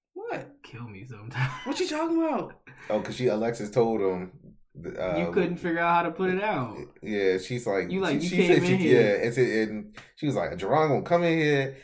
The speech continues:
Speaker 3: and he gonna like, 'Donovan, I need you to help me, uh, I need you to put out the fire.'" And I was like, and she was like, "Jerron, you do it. You
Speaker 1: Oh,
Speaker 3: figure it
Speaker 1: because
Speaker 3: out."
Speaker 1: you lit the fire. That's what happened. You lit the fire. I was like, "Since he lit the fire, he can put the fire out." That's what happened. Go on now, tell you, tell your side.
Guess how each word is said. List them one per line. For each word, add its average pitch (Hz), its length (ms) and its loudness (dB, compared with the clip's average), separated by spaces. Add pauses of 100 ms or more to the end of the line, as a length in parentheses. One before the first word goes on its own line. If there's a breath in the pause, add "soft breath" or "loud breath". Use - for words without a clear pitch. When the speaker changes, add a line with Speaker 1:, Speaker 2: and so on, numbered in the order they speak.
(160 loud breath)
Speaker 3:
and - 120 -6
he 139 80 4
gonna 113 160 0
like, 85 200 -2
'Donovan, 110 600 4 (220)
I 104 80 -2
need 123 220 0
you 120 80 4
to 120 40 6
help 127 200 4
me, 113 80 -8 (120)
uh, 117 60 4
I 104 240 4
need 120 160 -2
you 107 60 -4
to 117 80 -2
put 143 100 2
out 117 120 4
the 104 80 -4
fire.'" 104 480 6 (300 soft breath)
And 95 140 0
I 104 140 2
was 95 140 -2
like, 90 400 0 (160)
and 95 120 -8
she 123 120 -4
was 104 140 -4
like, 92 400 0 (220)
"Jerron, 151 340 2
you 226 100 4
do 120 220 0
it. - 140 -10
You - 80 -12
Speaker 1:
Oh, 226 140 10
Speaker 3:
figure 196 140 4
it - 40 4
Speaker 1:
because 226 260 10
Speaker 3:
out." 202 60 2
Speaker 1:
you 277 180 10
lit 294 240 6
the 220 100 4
fire. 185 300 4
That's 202 220 4
what 180 120 -4
happened. 185 440 2 (160 loud breath)
You 190 160 -4
lit 226 200 4
the 233 80 -2
fire. 185 260 2
I 202 40 2
was 202 80 -4
like, 220 180 -4
"Since 277 200 -6
he 294 100 -6
lit 294 160 -6
the 302 80 -8
fire, 262 240 -4
he - 80 -10
can 147 120 -10
put - 140 -10
the - 60 -10
fire 240 340 -6
out." 165 320 -4 (220)
That's - 200 -2
what 185 120 -6
happened. 302 360 -2 (280)
Go 330 200 2
on 254 60 0
now, 254 160 2
tell - 140 -6
you, 262 100 -6 (160)
tell 254 140 0
your 240 100 -4
side. 185 300 -8